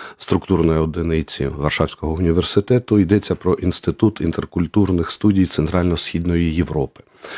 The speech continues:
До цього це була кафедра. Ну, як назва нам показує, ця єдностка, одиниця, вибачте, українською, займається саме проблемами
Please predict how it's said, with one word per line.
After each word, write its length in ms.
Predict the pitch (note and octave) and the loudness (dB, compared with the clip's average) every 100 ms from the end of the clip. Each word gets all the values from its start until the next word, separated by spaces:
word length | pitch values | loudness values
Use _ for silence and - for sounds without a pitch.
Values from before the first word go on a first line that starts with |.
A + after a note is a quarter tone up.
| - - - | -8 -2 2
До 60 | |
цього 260 | F2 A2 G#2 | 4 4 2
це 140 | - | 0
була 260 | F2 F2+ F2 | 0 0 0
кафедра. 600 | - D#2 - F2 G2+ B2+ - - - - | -2 -4 -4 -8 -6 -8 -10 -20 -20 -2
Ну, 100 | G2 | 4
як 280 | G#2 G#2+ - | 4 2 0
назва 500 | G2+ F#2+ E2+ F2+ F2+ | 0 0 -2 -2 0
нам 220 | F2 F2 | 0 -2
показує, 840 | D#2+ E2+ G2 G2 F#2+ F#2+ F#2 F2+ F#2 F2+ F#2 F2+ F2 | -2 -2 0 0 0 0 0 -2 -6 -8 -8 -10 -10
ця 180 | - D#2+ | -2 2
єдностка, 600 | E2+ E2 G2 G2 - D#2 | 2 2 0 0 -4 -2
одиниця, 560 | D#2 D#2 D#2+ D#2+ - C3 | 0 2 2 2 2 0
вибачте, 600 | G2 A2 A2+ - A2 A2+ - - | 0 0 0 0 0 0 -2 -4
українською, 560 | - G#2+ A#2 - A2+ G#2+ | 2 4 4 2 2 2
займається 640 | F#2 G2 A2 A#2 A2+ F2 | 4 2 4 2 -2 -4
саме 340 | - F#2 G2+ G2 | -4 0 0 0
проблемами 720 | - F2 G#2 G#2+ G2 G#2 | -2 0 2 2 4 2